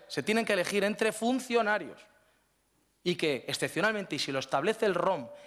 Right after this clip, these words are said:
y el rom dice qué funciones específicas, que tienen que ser muy peculiares,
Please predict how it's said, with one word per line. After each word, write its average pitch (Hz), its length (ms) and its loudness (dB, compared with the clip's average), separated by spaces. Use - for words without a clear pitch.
y 170 100 4
el 151 80 2
rom 220 220 0
dice 185 380 -6
qué 226 120 2
funciones 202 520 0
específicas, 160 720 -6
que 120 120 -10
tienen 147 160 0
que 165 80 2
ser 160 140 2
muy 156 120 -2
peculiares, 160 720 0